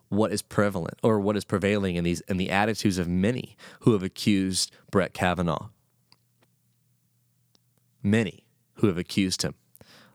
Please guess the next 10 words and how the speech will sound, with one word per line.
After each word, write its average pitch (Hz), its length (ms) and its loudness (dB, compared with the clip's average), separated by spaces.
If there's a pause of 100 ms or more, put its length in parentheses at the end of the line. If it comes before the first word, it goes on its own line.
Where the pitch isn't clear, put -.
of 90 100 0
these 85 140 -2
crimes. 82 580 -6 (1800)
Should - 280 2
we 110 100 2
believe 98 420 0
women? 92 280 -4 (360)
We 110 120 2
should - 180 -2
always 113 540 -4